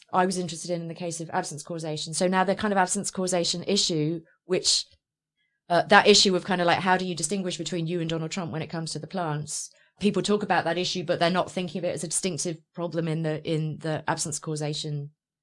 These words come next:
the case of absence causation, thinking of it a quite general problem when it comes to causation. Whereas when I was writing that paper,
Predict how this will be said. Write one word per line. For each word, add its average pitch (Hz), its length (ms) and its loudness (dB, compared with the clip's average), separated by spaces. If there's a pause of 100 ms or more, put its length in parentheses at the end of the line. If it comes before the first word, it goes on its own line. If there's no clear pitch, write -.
(100)
the 156 60 -8
case 175 180 4
of 185 60 2
absence 151 220 -2
causation, 151 400 0
thinking 170 140 -2
of - 60 -4
it - 60 0
a - 20 -10
quite 156 240 0
general 160 360 -2
problem 156 380 0
when 143 100 2
it - 80 -8
comes 151 180 -6
to - 80 -10
causation. 147 560 -6
Whereas 185 320 4
when 185 140 0
I 185 80 2
was 175 140 -2
writing 165 220 0
that 156 180 -6
paper, 156 560 -6